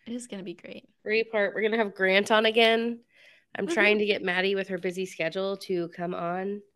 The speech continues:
Speaker 1: Oh, absolutely. That would be great.
Speaker 2: I know. We haven't had Maddie on since maybe season three at the beginning.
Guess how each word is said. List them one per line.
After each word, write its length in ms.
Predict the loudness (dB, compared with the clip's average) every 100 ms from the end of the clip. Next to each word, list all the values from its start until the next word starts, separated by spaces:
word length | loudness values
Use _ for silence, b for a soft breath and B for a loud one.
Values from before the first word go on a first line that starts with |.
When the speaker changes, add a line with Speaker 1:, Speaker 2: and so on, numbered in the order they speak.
| _
Speaker 1:
Oh, 140 | -2 2
absolutely. 720 | 0 0 -4 -2 -2 -4 -6
That 140 | -8
would 100 | -8
be 100 | -12
great. 400 | -12 -10 -10 -10 -16 _
Speaker 2:
I 80 | -14
know. 200 | -12 -10
We 100 | -8
haven't 180 | -8 -6
had 140 | -6
Maddie 300 | -4 -4 -2
on 180 | -4 -6
since 320 | -10 -14 -12
maybe 320 | -6 -4 -4
season 380 | -6 -8 -6 -6
three 260 | -6 -6 -6
at 80 | -8
the 80 |
beginning. 400 | -10 -6 -6 -6